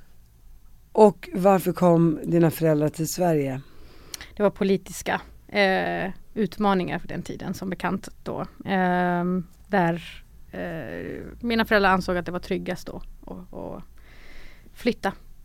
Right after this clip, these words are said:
Speaker 2: helt enkelt. Mina föräldrar hade åsikter som kanske inte rimmade väl med, med det som, eh,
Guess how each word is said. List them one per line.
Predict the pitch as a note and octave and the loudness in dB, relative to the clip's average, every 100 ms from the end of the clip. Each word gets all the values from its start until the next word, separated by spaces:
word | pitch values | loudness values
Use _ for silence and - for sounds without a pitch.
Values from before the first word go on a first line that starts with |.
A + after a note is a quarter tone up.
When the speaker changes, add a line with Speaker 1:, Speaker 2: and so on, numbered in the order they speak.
| - | -14
Speaker 2:
helt | G#3+ G3+ G3 | -10 -8 -8
enkelt. | G#3+ F#3+ | -10 -8
Mina | G#3+ G3 F#3+ | -4 -2 -2
föräldrar | G3+ G3 F3+ | -2 -2 -2
hade | F3+ F#3 | -2 -4
åsikter | - G#3+ - - G3 | -4 -6 -6 -8 -8
som | G3+ | -8
kanske | F#3 E3 | -8 -6
inte | G3 - E3 F3+ | -6 -6 -10 -2
rimmade | G#3 F#3+ F#3+ F#3 | 2 2 2 0
väl | F3 D3 | -2 -6
med, | - - - - - - - - - | -10 -12 -12 -14 -16 -16 -16 -16 -14
med | A3 | -12
det | F#3+ | -10
som, | F#3+ F#3+ F#3+ G3 | -10 -12 -12 -12
eh, | G3 | -12